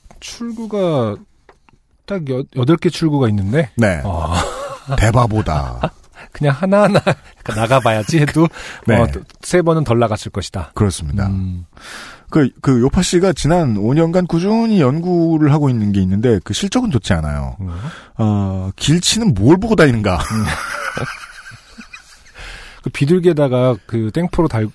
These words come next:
Speaker 1: 그 카메라 달듯이
Speaker 2: <laughs> 네.
Speaker 1: 길치를
Speaker 2: 길치에,
Speaker 1: 모아서
Speaker 2: 길치의 눈 어딘가에 이렇게 카메라를 달아서 "뭘 보는 거야? 얘는." 이걸 좀 알아내고 싶은 생각이. 이런 거는 디스커버리 채널에서 시도할 만한데.
Speaker 1: 아, 그러네.
Speaker 2: 네.
Speaker 1: 비비씨나 이런 데서.
Speaker 2: 네.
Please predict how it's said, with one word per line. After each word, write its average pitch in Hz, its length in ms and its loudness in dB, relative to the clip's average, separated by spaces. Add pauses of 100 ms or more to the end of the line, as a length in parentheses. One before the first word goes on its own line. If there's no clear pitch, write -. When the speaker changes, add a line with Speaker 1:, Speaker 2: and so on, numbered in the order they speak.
Speaker 1:
그 110 140 -6
카메라 156 320 0
달듯이 101 460 -4
Speaker 2:
<laughs> 156 80 -2
네. - 540 0
Speaker 1:
길치를 - 500 2
Speaker 2:
길치에, 254 80 4
Speaker 1:
모아서 143 640 4 (240)
Speaker 2:
길치의 233 580 0
눈 208 200 0 (100)
어딘가에 180 460 2
이렇게 160 200 0
카메라를 226 420 4
달아서 127 420 2 (300)
"뭘 214 340 6
보는 262 260 6
거야? 233 260 6
얘는." 208 240 2
이걸 170 180 4
좀 196 200 0
알아내고 208 400 2
싶은 214 280 0
생각이. 165 360 2 (400)
이런 269 320 2
거는 320 260 0
디스커버리 330 520 0
채널에서 294 380 0
시도할 294 400 0
만한데. 240 540 4 (880)
Speaker 1:
아, - 120 -18
그러네. 117 300 0 (560)
Speaker 2:
네. 131 260 2
Speaker 1:
비비씨나 123 540 -2
이런 101 180 -2
데서. 98 220 -2
Speaker 2:
네. 110 280 0